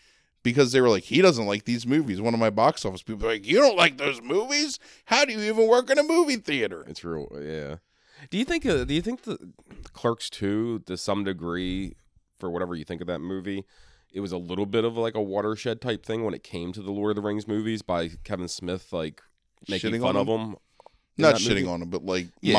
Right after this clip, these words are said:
Speaker 1: mocking
Speaker 2: ma-,
Speaker 1: their length.
Speaker 2: yeah, uh-huh.
Speaker 1: And it's fabricated length just by showing, like, yeah, uh, yeah.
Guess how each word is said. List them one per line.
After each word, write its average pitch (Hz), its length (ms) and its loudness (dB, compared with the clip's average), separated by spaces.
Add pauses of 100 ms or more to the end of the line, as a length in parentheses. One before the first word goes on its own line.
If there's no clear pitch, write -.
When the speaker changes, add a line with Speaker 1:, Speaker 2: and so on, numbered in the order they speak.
Speaker 1:
mocking 104 200 -2
Speaker 2:
ma-, 98 40 -4
Speaker 1:
their 95 160 -2
length. 92 180 2 (320)
Speaker 2:
yeah, 104 80 -2
uh-huh. 110 180 4
Speaker 1:
And 98 180 -2 (160)
it's - 420 0 (460)
fabricated 101 680 4
length 90 320 -2
just - 240 -8
by 98 120 0
showing, 95 400 0
like, 90 240 -4 (140)
yeah, 98 320 -2 (140)
uh, - 40 -4
yeah. 120 300 -2